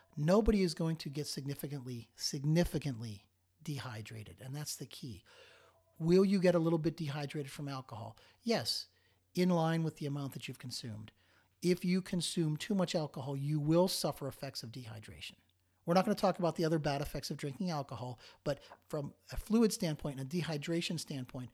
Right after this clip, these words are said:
we know that that's in line with the amount that you drink. Okay, should we be drinking normal water, or what about this new craze out there that's alkaline water? There's some good research out there not done by the companies producing alkaline water.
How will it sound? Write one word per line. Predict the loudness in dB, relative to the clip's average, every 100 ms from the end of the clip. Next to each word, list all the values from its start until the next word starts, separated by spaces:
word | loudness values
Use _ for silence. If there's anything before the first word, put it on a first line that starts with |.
| -18 -20 _ -6
we | 0
know | 2 2
that | 2 -2
that's | -4 -6 -10 _ _
in | 0
line | 2 2 0
with | -2 -6
the |
amount | -6 -6 -8
that | -12
you | -12
drink. | -14 -14 -18 -20 -20 -20 -20 -20 -20 _ -10
Okay, | -8 -10 -10
should | -6 -2 2
we | 4
be | 4
drinking | 2 0 0 0 -2 -2
normal | 2 4 6 6
water, | 4 2 2 0 -4 _
or | -4
what | 0
about | 0 0
this | -2 2
new | 2 2
craze | 0 0 2
out | 0 0
there | -4
that's | -6 -8 -2
alkaline | -2 0 -2 -4 -4 -8
water? | -8 -12 -18 -20 _ _
There's | 0 2
some | 4
good | 6 6
research | 6 4 4 2 4
out | 2 2
there | 0 -2 2
not | 4 6 6 6 4 2 4
done | 6 6 4
by | 2
the | -2
companies | -4 -6 -4 -6 -6
producing | -8 0 2 2 0 -2
alkaline | -4 -6 -6 -6 -6
water. | -8 -10 -12